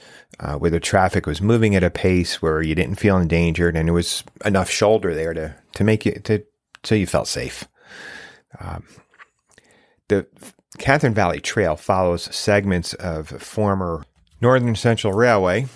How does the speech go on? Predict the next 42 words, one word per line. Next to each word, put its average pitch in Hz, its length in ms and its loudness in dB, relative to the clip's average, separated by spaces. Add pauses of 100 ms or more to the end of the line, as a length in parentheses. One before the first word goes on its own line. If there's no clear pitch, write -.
(120)
and 120 240 2
the 117 40 0
Chemung 131 300 2
Canal 127 280 2
towpath 143 640 -2 (560)
from 92 200 -8
Smith - 360 -2
Road 101 340 2 (300)
on 95 200 2
the 90 80 2
north 107 320 2
end 107 260 2
of - 120 -8
Pine 101 260 0
Valley 82 400 0
on, 76 220 -8 (380)
along 92 340 2
Seneca 95 380 0
Lake, 78 260 -2
or 101 80 0
not 123 160 4
along 98 280 4
it, 90 80 0
but 85 120 2
up 82 140 0
to 85 140 0
Seneca 67 420 -8
Lake. - 280 -12 (960)
Uh, - 80 -4
the 90 100 0
extension 127 480 0
of 95 80 2
the 87 60 -8
trail 92 320 2
will 87 120 -4
continue 95 400 0
south, 95 400 2
as 90 120 2
I 85 80 2
said, 85 320 0
to 80 180 -2
Horseheads, 82 720 0